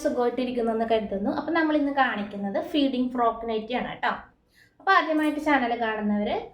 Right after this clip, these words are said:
സബ്സ്ക്രൈബ് ചെയ്യാത്ത ആരെങ്കിലും ഒക്കെ ഉണ്ടെങ്കിൽ ഒന്ന് സബ്സ്ക്രൈബ് ചെയ്യുക. വീഡിയോസ് ഒക്കെ ഇഷ്ടമായെങ്കിൽ കമന്റ് ഒക്കെ ചെയ്യുക, വീഡിയോസ് ഒക്കെ ഷെയർ ചെയ്ത് കൊടുക്കുക ട്ടോ. നമ്മൾ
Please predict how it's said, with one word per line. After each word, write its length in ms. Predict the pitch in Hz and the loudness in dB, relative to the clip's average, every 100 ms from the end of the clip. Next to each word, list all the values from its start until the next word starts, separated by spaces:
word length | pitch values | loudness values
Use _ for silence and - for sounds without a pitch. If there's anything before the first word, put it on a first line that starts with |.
| - | -8
സബ്സ്ക്രൈബ് 440 | 254 262 269 254 269 | -8 -8 -6 0 2
ചെയ്യാത്ത 280 | 254 254 240 | 2 0 0
ആരെങ്കിലും 340 | 220 214 214 | 0 -2 -4
ഒക്കെ 140 | 208 208 | -2 -2
ഉണ്ടെങ്കിൽ 240 | 196 220 | -2 0
ഒന്ന് 120 | 302 302 | 0 0
സബ്സ്ക്രൈബ് 480 | - - - 214 220 | -2 -6 -8 -4 0
ചെയ്യുക. 200 | 208 294 427 - - - - _ _ | 2 0 -2 -10 -20 -20 -20 _ _
വീഡിയോസ് 340 | 294 294 302 302 | 0 4 4 2
ഒക്കെ 120 | 294 277 | 0 -2
ഇഷ്ടമായെങ്കിൽ 440 | - 247 226 220 269 | 0 0 0 -2 0
കമന്റ് 280 | 285 226 214 | 0 0 -2
ഒക്കെ 140 | 208 233 - | -4 -2 0
ചെയ്യുക, 240 | 214 240 262 | 0 0 -2
വീഡിയോസ് 280 | 220 220 226 | 0 0 -2
ഒക്കെ 120 | 285 - | -2 2
ഷെയർ 140 | 302 240 | 2 2
ചെയ്ത് 140 | 202 | -2
കൊടുക്കുക 260 | 160 - 202 | -8 -10 -8
ട്ടോ. 80 | 220 - - - - - - 285 | -8 -10 -16 -20 -20 -20 -10 -2
നമ്മൾ 120 | 339 | 0